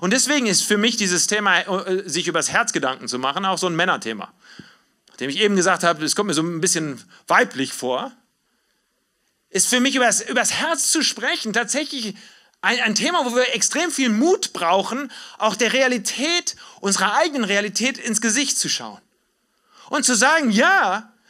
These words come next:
da ist etwas in mir drinne, was manchmal im Grunde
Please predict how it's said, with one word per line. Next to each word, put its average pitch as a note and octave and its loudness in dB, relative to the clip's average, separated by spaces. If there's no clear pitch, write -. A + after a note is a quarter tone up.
da A#3+ 0
ist C4+ 0
etwas C4 0
in C#4 0
mir D#4 2
drinne, A3+ 2
was B3 2
manchmal A#3 0
im A3 2
Grunde C4+ 2